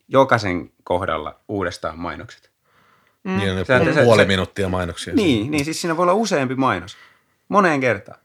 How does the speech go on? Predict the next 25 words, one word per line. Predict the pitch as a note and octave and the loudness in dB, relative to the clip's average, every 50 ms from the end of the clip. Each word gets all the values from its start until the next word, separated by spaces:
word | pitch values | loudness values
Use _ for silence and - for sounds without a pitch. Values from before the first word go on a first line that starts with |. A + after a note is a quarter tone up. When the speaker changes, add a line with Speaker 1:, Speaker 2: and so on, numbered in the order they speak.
| _ _ | _ _
Speaker 1:
Se, | - D#3 | -6 -6
että | D3+ C3 - C#3+ - _ _ _ _ _ | -6 -6 -6 -12 -12 _ _ _ _ _
peli | D#3+ D#3+ D#3+ D3+ - - _ | 0 0 0 0 -4 -8 _
päättyy | - C3 C3 - - C#3+ C#3 | 0 0 0 2 -4 -4 -2
viisi | D3+ D#3 C#3+ - | 0 -2 -2 -2
kolme | - - C#3 B2+ A2 F#2+ G2+ G#2 - _ _ _ _ _ _ _ | -2 -2 -2 0 0 -4 -4 -10 -12 _ _ _ _ _ _ _
ja, | - G#2+ G#2+ - - - - - - - | -2 -2 -2 -2 -4 -14 -18 -16 -16 -16
niin, | - A#2+ C#3+ - B2 G#2+ - - | -16 -14 -10 -8 -8 -8 -8 -6
niin | A#2+ A#2+ A2+ | -4 -4 -4
sulla | A2+ C3 C3 | -2 -2 0
menee | B2 B2 B2 B2 B2 | 0 0 0 0 0
niinku | B2+ B2+ A#2+ B2+ A#2 - _ _ _ _ _ _ _ _ B2 | -2 -2 -4 -6 -8 -10 _ _ _ _ _ _ _ _ 6
vartti | D3 D#3 - - - _ - G#2 | 6 6 6 2 -2 _ -12 -6
pelkästään | - - B2 A#2 G2+ F2+ F#2 - - F#2+ | -2 0 0 0 0 -2 -6 -14 -14 -16
niiden | G2 - C3 | -12 -8 -6
mainosten | C3+ D3+ E3 - G2+ G2 - G2+ | -4 -4 -4 -4 -6 -8 -12 -16
katsomiseen. | - - - _ - - - - - - _ _ _ | -18 -18 -20 _ -20 -20 -20 -20 -20 -20 _ _ _
Speaker 3:
Hmm. | A2+ A2+ A2+ G2+ F2+ D#2+ - _ _ _ - C3 _ _ _ _ _ _ - - - - | -6 -4 -4 -4 -6 -8 -12 _ _ _ -20 -20 _ _ _ _ _ _ -20 -20 -18 -14
Speaker 2:
Ja | - A#2+ | -4 -2
voin | D3 F#3 A3 | 0 0 0
sanoa | A#3 C4 A#3+ A3 G3+ | 0 -2 -2 -2 -4
sellaisen | F#3 - A3 G3 F#3+ F#3 F#3 E3 D#3 | -4 -4 -4 -4 -4 -4 -4 -4 -4
asian | D#3 E3+ F3 D#3 D3 C#3+ | -4 -4 -6 -6 -6 -6
esimerkiksi, | D3 D#3+ D3 C#3 C3+ C3+ B2+ B2+ - - | -6 -4 -2 -2 -4 -4 -4 -8 -8 -8
että | C3+ - - C3 - | -6 -6 -6 -8 -8